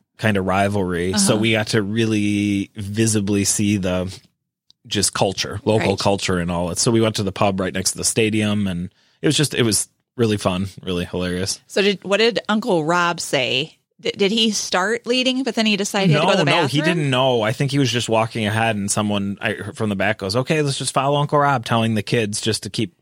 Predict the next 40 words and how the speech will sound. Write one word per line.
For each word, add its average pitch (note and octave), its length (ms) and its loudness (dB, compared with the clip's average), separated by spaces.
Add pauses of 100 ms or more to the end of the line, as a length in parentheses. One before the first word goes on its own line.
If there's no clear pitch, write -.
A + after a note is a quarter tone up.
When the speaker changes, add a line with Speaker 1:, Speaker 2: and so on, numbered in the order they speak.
(180)
Speaker 2:
But F#3+ 120 0
he G#3+ 140 2
had G#3+ 80 4
Speaker 1:
going. F3+ 120 2
Speaker 2:
no F#3 140 2
idea F3+ 180 2
he E3 60 0
was E3 140 -2
the D#3 60 -2
leader. D#3 300 0 (160)
<laughs> - 160 -6
Speaker 1:
No, C#3 460 2
no. A#2 420 2
And, B2 380 -2 (340)
and A#2+ 360 0
we, C3 680 2 (280)
it's A#2+ 280 -2
not C3+ 180 2
like C3 140 0
the B2+ 100 -6
sections A#2 640 0
were G#2+ 120 2
marked G2 380 -2
very G2+ 300 2
well. G#2+ 400 2
So G#2+ 480 0 (200)
we, A2 260 0 (120)
we A#2 180 0
would B2+ 200 2
have A#2 100 -2
been A#2+ 160 2
sitting, A2+ 320 2
like, G2+ 180 0
three A2+ 300 0
sections G2+ 600 0
over F#2 460 -2
in F#2 120 -4
the F2+ 60 -6
center F#2+ 600 0
Speaker 2:
Uh-huh. G#2 320 0